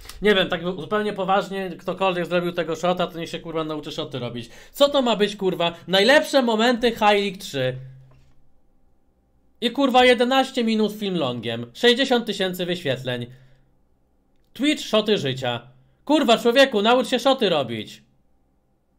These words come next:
Nikt mu tego, widzę, nawet nie wypomniał. To jest zdarzenie z dwóch światów. Diego, po prostu gratuluję ci, że to znosisz.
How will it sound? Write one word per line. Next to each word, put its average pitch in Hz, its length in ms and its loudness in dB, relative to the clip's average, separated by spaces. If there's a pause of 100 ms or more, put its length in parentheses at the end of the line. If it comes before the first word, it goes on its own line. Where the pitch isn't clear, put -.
(2750)
Nikt 135 140 -12
mu 160 60 -6
tego, 151 260 0
widzę, 151 220 -6
nawet 147 280 -6
nie 151 80 -6
wypomniał. 110 520 -6 (1500)
To 151 120 -2
jest 180 120 2
zdarzenie 165 280 0
z - 20 -2
dwóch 165 140 -8
światów. 147 360 -2
Diego, 156 240 -2
po 143 120 -6
prostu 151 300 -6
gratuluję 143 460 -6
ci, 143 340 -12
że 131 140 -8
to 135 120 -8
znosisz. 101 460 -12